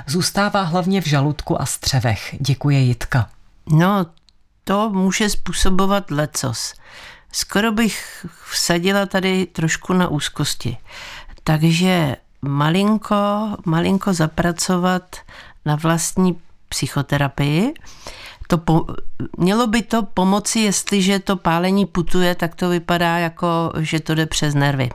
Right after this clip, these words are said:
Speaker 1: Mhm.
Speaker 2: Jo? Jako může to být pochopitelně i neurologické a pak bychom nasadili velké dávky vitamínu B. A vůbec, když jíte cukry, tak byste měla mít dost vitamínu B, aby ty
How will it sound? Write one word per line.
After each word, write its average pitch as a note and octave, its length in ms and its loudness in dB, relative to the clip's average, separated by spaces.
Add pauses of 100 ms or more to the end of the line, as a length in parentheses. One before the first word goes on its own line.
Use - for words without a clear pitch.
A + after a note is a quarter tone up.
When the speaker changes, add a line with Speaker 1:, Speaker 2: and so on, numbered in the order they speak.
Speaker 1:
Mhm. C3+ 400 -4 (100)
Speaker 2:
Jo? F#3 280 0 (140)
Jako - 320 -4
může D#3 320 0
to D#3 120 0
být C#3+ 260 0
pochopitelně C#3+ 640 2
i C#3+ 120 0
neurologické D3 920 0
a D#3 60 0
pak D#3 180 -6
bychom D#3+ 340 0
nasadili D3+ 500 0
velké C#3+ 300 0
dávky D3 340 -2
vitamínu C#3+ 580 0
B. A#2+ 440 2 (640)
A D#3+ 100 4
vůbec, A3+ 300 4
když D3+ 300 2
jíte F#3+ 220 2
cukry, F#3 420 -2
tak F3+ 160 -2
byste F#3 300 -2
měla F#3+ 280 2
mít G3 180 2
dost E3 380 0
vitamínu F3+ 640 2
B, C#3+ 240 0 (380)
aby D#3 240 0
ty F#3+ 180 -2